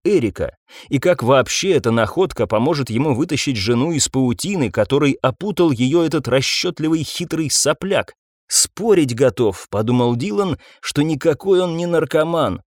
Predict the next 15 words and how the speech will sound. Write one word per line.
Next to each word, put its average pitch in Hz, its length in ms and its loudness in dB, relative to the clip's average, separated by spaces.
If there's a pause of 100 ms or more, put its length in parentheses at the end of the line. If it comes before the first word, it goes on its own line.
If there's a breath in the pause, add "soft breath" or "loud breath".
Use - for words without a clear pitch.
Это 160 180 2
всего 156 300 0
лишь 180 240 2
один 170 280 2
из 135 120 2
рычагов, 170 680 2
за 98 160 -2
которые 123 400 2
он 127 200 4
дёргает, 117 520 2
с - 80 -2
помощью 147 420 0
которых 165 600 2
управляет 143 800 2
Грейс, 127 560 2